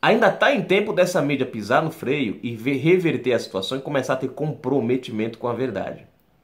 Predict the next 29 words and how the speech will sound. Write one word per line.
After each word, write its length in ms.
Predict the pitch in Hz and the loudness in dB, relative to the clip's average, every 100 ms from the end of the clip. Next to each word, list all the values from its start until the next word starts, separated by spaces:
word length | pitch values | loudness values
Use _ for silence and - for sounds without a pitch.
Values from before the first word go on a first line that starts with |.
| _ _ _ _ | _ _ _ _
Porque 240 | 113 127 | -8 -4
se 100 | 143 | -4
continuarem 520 | - 131 131 139 151 123 | -2 -4 0 0 2 0
assim, 180 | - | 0
ó, 220 | 165 107 - - - | 2 2 0 -12 -16
se 160 | - 175 | -2 2
nos 160 | 175 180 | 2 2
primeiros 460 | 165 143 185 214 | 2 4 4 2
três 320 | - 214 185 | 2 2 2
meses 400 | 131 139 190 190 | 2 4 4 2
do 120 | 185 185 | -4 0
governo 440 | 165 120 160 185 | 0 2 2 2
Bolsonaro 720 | 185 190 202 220 156 98 95 - _ _ _ _ - - | 0 0 0 0 2 0 -2 -10 _ _ _ _ -20 0
eles 260 | 165 170 | 0 2
já 140 | 135 185 | 4 4
estão 440 | 190 - 143 113 | 4 4 4 4
com 200 | 104 147 | 0 4
a 60 | 151 | 6
lama 340 | 135 139 120 | 8 6 4
no 200 | 117 165 | 2 2
pescoço, 760 | 139 117 - 139 139 - - - _ - _ _ _ _ _ _ _ _ _ _ _ _ _ _ | 0 -2 -2 -2 -2 -6 -16 -20 _ -20 _ _ _ _ _ _ _ _ _ _ _ _ _ _
gente, 460 | 139 139 104 - - _ _ _ _ _ _ | -4 -2 -4 -12 -20 _ _ _ _ _ _
ainda 300 | 175 190 170 | 2 4 2
tem 280 | 160 156 139 - | 0 -2 -4 -4
três 480 | - 202 226 202 110 | 2 4 4 2 0
anos 600 | 123 131 107 95 - - _ _ _ _ _ _ _ | 2 2 0 -8 -14 -20 _ _ _ _ _ _ _
e 80 | 127 | -6
nove 360 | 104 107 110 | -2 0 0
meses. 540 | 165 113 95 95 - | -4 -6 -6 -10 -20